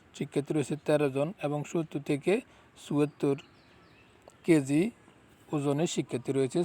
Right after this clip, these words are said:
ছয়জন। এই উদ্দীপকের আলোকে আমাদেরকে বের করতে হবে সারণী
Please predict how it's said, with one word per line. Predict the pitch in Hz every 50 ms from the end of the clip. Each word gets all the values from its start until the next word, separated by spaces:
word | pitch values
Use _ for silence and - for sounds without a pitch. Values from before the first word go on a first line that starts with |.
| - -
ছয়জন। | 147 123 120 117 123 123 113 113 - - - - - - - - - - - - - - - -
এই | 202 208 233 - - 220
উদ্দীপকের | 185 160 180 143 160 156 - - 147 143 139
আলোকে | 139 135 135 - 170 160
আমাদেরকে | 156 165 160 160 170 165 - - 175 156 143
বের | 147 151 160 165 -
করতে | 170 160 - - 151
হবে | 139 135 123 131 151 208 - - _ _ _ - - - - - - - _ -
সারণী | - - 165 160 165 175 185 196